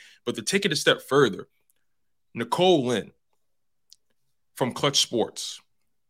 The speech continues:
how big of a deal is this contract? Is this extension? How big, how, how,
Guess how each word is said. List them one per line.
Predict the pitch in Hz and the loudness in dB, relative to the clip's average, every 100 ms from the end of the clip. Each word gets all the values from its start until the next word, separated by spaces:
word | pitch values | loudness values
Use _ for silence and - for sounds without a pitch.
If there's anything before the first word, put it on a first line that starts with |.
| _ _ _ _ _ _ _ _ | _ _ _ _ _ _ _ _
how | - 208 320 | 2 6 6
big | 190 190 196 180 143 - _ _ _ _ _ _ _ | 6 6 8 8 4 -8 _ _ _ _ _ _ _
of | 147 139 | 2 2
a | |
deal | 107 98 151 127 101 95 _ _ _ _ _ _ _ _ | 0 2 4 4 2 -6 _ _ _ _ _ _ _ _
is | 175 208 180 | 6 6 6
this | 156 156 - | 0 0 -2
contract? | - 165 160 147 131 120 | -2 0 0 2 0 0
Is | 165 | -4
this | 160 151 | -4 -4
extension? | 139 - 143 - | -6 -6 -6 0
How | 214 | 0
big, | 175 208 - - _ | 2 -2 -4 -20 _
how, | - 269 277 | 0 0 0
how, | - 254 | 0 0